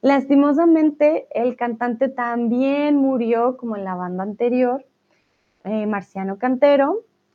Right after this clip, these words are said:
y la banda, eh, pues ya no canta, murió el año pasado, dos mil veintidós. Entonces, lastimosamente, estas dos bandas que les traje el día de hoy, pues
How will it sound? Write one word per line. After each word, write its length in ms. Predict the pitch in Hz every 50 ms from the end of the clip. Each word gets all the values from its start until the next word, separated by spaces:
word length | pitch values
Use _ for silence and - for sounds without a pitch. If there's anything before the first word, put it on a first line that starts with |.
| _ -
y 280 | - 226 233 233 247
la 200 | 247 254 233 226
banda, 640 | 214 220 214 208 220 214 214 214 220 233 233 - _ _ _ -
eh, 340 | 185 185 180 180 175 180 180 -
pues 140 | 190 190 180
ya 120 | 202 208
no 300 | 214 208 196 190 185 185 _ _ _ _ _ _ _ _
canta, 580 | - 196 208 208 190 185 175 180 185 - - _ _ _ _ _ _ _ _ _ -
murió 340 | 196 208 208 202 208 202 196
el 140 | 196 202 202
año 220 | 202 208 214 214
pasado, 640 | 214 208 190 185 _ - 175 170 175 175 170 170 - _ -
dos 160 | - 180 180
mil 160 | - 185 180 180
veintidós. 640 | 190 202 185 196 185 180 175 165 170 - _ _ _ _ _ _ _ - _ _ _ _ _ _ _
Entonces, 480 | _ - 202 202 185 233 226 220 226 - _ _ _ -
lastimosamente, 840 | 202 240 247 233 233 240 247 247 254 254 269 277 285 285 269 277 285
estas 360 | 277 277 277 - 285 294 254 240
dos 220 | 277 294 277 240
bandas 480 | 247 262 262 262 226 233 240 285 349 -
que 160 | - 254 226
les 200 | 214 208 196 -
traje 300 | - 196 196 190 - 226
el 100 | 226 208
día 220 | 214 220 208 208
de 180 | 202 214 220 202
hoy, 220 | 190 196 208 254
pues 240 | 269 _ - 190 190